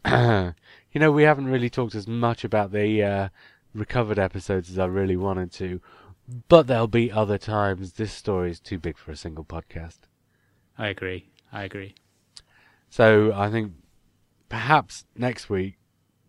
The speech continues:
Speaker 1: maybe we will do season six next week after all,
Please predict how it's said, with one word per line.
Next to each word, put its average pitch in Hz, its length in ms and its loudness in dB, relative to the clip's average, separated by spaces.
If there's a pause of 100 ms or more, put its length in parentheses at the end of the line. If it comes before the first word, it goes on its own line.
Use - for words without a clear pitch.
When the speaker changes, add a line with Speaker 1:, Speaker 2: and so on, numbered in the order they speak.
(100)
Speaker 1:
maybe 120 260 2
we 165 180 6
will 190 240 8
do 123 140 2
season 98 380 0
six 107 280 -4
next 95 220 -8
week 101 180 0
after 113 380 0
all, 101 180 -2